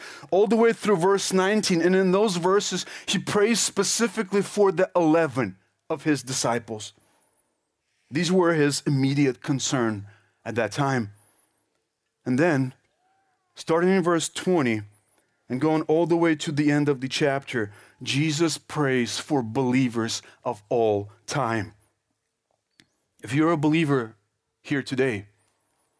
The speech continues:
in John seventeen, Jesus prayed for you.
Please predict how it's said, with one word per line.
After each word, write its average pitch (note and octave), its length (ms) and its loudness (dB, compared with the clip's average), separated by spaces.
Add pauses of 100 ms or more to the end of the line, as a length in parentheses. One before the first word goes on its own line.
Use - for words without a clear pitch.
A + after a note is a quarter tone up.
(260)
in B2 120 -2
John C#3+ 280 -2
seventeen, C#3+ 720 -2 (480)
Jesus G#2 600 -4 (440)
prayed F#2+ 440 -4 (220)
for - 200 -8
you. G2 280 0